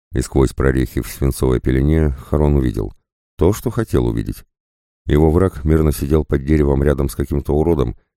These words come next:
который незнамо зачем приперся в зону из другой вселенной. Идиллическая картина. Харон мысленно усмехнулся и начал работать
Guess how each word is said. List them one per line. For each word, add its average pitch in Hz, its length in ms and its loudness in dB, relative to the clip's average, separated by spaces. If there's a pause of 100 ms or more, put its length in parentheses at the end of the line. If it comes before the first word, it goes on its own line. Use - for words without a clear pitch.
(140)
который 85 320 4
незнамо 80 380 2
зачем 76 340 0
приперся 71 440 -2
в 67 60 -2
зону 71 340 2
из 67 200 -4
другой 64 280 0
вселенной. 53 520 -4 (360)
Идиллическая 82 840 0
картина. 53 500 -4 (760)
Харон 80 320 2
мысленно 76 400 2
усмехнулся 76 640 0
и 69 40 2
начал 67 400 0
работать 69 500 -2